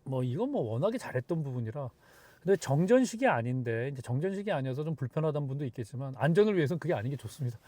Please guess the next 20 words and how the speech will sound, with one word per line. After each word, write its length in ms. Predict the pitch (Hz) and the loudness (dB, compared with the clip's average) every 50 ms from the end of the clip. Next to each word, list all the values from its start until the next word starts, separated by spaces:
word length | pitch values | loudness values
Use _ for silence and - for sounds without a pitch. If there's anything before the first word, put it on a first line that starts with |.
| - - | -20 -10
계속 300 | - - 127 180 151 - | -4 -2 0 0 0 -2
핸들을 240 | - 202 202 214 196 | -4 -2 -2 -2 -2
잡고 260 | 165 - 113 - - | -2 -8 -8 -4 -4
있어야 220 | 147 120 - 143 131 | -4 -2 -2 -4 -4
되니까. 380 | 120 120 110 107 - - 123 - _ _ - | -4 -4 -6 -6 -8 -10 -12 -12 _ _ 4
에이다스 540 | 143 170 208 220 247 240 - - 240 226 - | 6 8 12 12 12 12 10 6 -2 -2 2
굉장히 400 | - 170 165 170 214 233 226 208 | 4 6 10 12 12 12 12 12
좋았고 380 | 160 156 143 131 - - 202 | 8 8 6 6 4 2 -6
차선 320 | 175 - - 214 254 240 214 | -6 -4 0 2 2 2 2
유지 180 | 214 185 190 | 0 -2 -4
되게 220 | - - 147 143 135 | -4 -4 -2 -2 0
좋아졌고 460 | 131 127 123 113 - 117 - - 220 - | 0 0 0 -2 -4 -8 -14 -14 -8 -2
앞차 400 | - 139 - - - 208 208 202 | -2 -2 -2 0 2 4 4 4
차간거리 480 | - - - 262 269 247 233 226 214 196 | 2 0 2 2 4 4 6 4 4 4
유지, 320 | 170 151 131 160 214 269 285 _ _ _ _ _ _ _ _ _ _ | 2 0 0 -2 -8 -8 -10 _ _ _ _ _ _ _ _ _ _
어, 300 | - 107 107 107 104 104 110 117 | -12 -10 -8 -8 -10 -10 -10 -8
이 80 | 113 120 | -6 -6
부분 280 | 117 131 123 127 151 139 | -4 -4 -6 -6 -8 -10
굉장히 320 | _ - 165 185 196 208 196 | _ -10 -8 -6 -6 -6 -6
훌륭합니다. 420 | 151 175 170 151 135 123 117 - | -6 -8 -8 -8 -8 -8 -10 -12